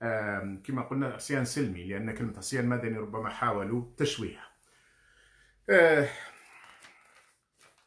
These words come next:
إن شاء الله في النصف الثاني من الحديث، ربما من خ-، بعد حوالي ربع ساعة، ينضم إلينا أخونا ال-، الدركي السابق محمد عبد الله، ولعل اللي كانوا يتابعوني منذ فترة وحتى اللي شافوه يعرفوه،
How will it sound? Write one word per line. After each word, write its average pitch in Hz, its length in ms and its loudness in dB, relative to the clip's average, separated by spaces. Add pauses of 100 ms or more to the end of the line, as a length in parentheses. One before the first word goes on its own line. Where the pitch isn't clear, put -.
(540)
إن 131 40 -4
شاء 170 140 0
الله 151 120 4
في - 80 0
النصف 147 280 0
الثاني 120 480 -2
من 104 120 -6
الحديث، 110 520 -6
ربما 104 320 -6
من 98 80 -8
خ-، 104 80 -12
بعد 95 260 -10
حوالي 104 240 -4
ربع 101 180 -8
ساعة، 127 280 -2
ينضم 113 360 -4
إلينا 113 400 -4
أخونا 98 580 -6 (520)
ال-، 95 360 -6
الدركي 90 420 -4
السابق - 520 -2
محمد 107 320 -6
عبد 87 240 -4
الله، 104 340 -4 (560)
ولعل 120 360 0
اللي 110 720 -4
كانوا 107 240 -6
يتابعوني 104 480 -6
منذ 98 280 -6
فترة 139 340 -4
وحتى 113 340 -6
اللي 87 120 -10
شافوه 147 440 -6
يعرفوه، 92 580 -4